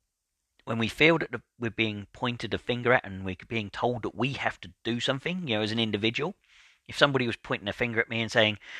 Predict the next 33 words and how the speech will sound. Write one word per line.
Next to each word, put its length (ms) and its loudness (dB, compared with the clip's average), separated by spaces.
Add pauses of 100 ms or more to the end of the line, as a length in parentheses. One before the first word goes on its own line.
(180)
"This 180 0
is 140 2
your 460 4
fault, 420 0
you 260 0
need 200 2
to 60 -8
change, 340 0
you 140 2
need 180 2
to 60 -6
do 120 2
something 340 0
about 280 4
that," 240 0 (560)
<clears throat> 600 0
my 120 4
brick 200 2
wall 140 2
goes 220 6
up. 120 2
It's 100 -8
like, 120 -8
"Du-du-du-du-du-dun." 720 -2 (220)
<clears throat> 260 -8 (680)
And, 240 4 (520)
you 100 0
know, 60 4
I 60 4
feel 200 6
under 200 4
attack. 460 4 (520)
So, 360 6